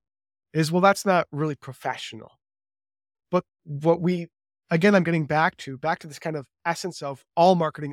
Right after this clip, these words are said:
all business, is you are dealing with people. Whether you're doing B two B partnerships, B two B deals, whether you're B two C, whether you're an agency, whether you're a consultant, whether you're a SaaS company, it doesn't matter. You are working with people.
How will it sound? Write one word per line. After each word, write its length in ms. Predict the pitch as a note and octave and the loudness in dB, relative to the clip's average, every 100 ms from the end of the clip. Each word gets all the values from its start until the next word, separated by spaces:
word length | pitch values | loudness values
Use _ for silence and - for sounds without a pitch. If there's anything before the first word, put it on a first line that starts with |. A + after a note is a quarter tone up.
| D#3+ | -2
all 140 | E3+ | -2
business, 380 | D3+ D3 C3+ - _ _ - | 0 -4 -6 -18 _ _ -12
is 200 | E3+ C3 | -10 -4
you 140 | F3+ G3 | -2 -2
are 80 | |
dealing 220 | F3+ E3 D#3+ | -4 -6 -8
with 120 | C#3 | -10
people. 360 | D3+ C#3+ C3 _ _ _ - | -14 -14 -18 _ _ _ -6
Whether 180 | D#3 F3 | -2 0
you're 140 | E3+ | 0
doing 300 | D3+ E3 D#3 | 0 -2 -2
B 180 | D3+ D3+ | -6 -6
two 40 | |
B 140 | D#3+ - | -6 -6
partnerships, 480 | D3+ D#3+ - - | -6 -8 -12 -14
B 140 | - D3+ | -12 -10
two 40 | |
B 120 | D3+ | -10
deals, 340 | D3+ D3+ D#3 C3 | -8 -4 -4 -4
whether 160 | C#3 | -8
you're 120 | D#3 C#3+ | -8 -8
B 120 | D#3 | -8
two 100 | D3+ | -6
C, 340 | - E3+ A#2 _ _ - | -6 -8 -10 _ _ -8
whether 200 | D3+ E3 | -4 0
you're 140 | D#3+ | 0
an 80 | D#3 | -2
agency, 340 | D#3+ E3 C3+ B2 | -4 -4 -6 -10
whether 160 | B2 | -10
you're 100 | C3+ | -10
a 40 | C#3+ | -8
consultant, 460 | D#3+ D#3 D#3+ C3 - | -6 -2 -2 -4 -16
whether 180 | C#3 D#3 | -14 -8
you're 140 | D#3+ | -8
a 60 | D3+ | -2
SaaS 280 | E3+ D#3+ | 2 2
company, 300 | - D3+ C#3+ | 0 -8 -8
it 60 | C3+ | -6
doesn't 240 | D#3+ F#3 E3 | -4 -4 -4
matter. 260 | D#3 D3 _ _ _ _ | -4 -6 _ _ _ _
You 300 | E3+ G#3 B3+ | 2 6 8
are 260 | C4 B3 A#3+ _ _ _ _ _ C3+ | 6 6 2 _ _ _ _ _ -6
working 460 | C#3+ F#3+ - F#3+ | 4 4 4 0
with 180 | D#3+ - _ | 0 -2 _
people. 400 | - A#3+ - - | -12 -10 -10 -14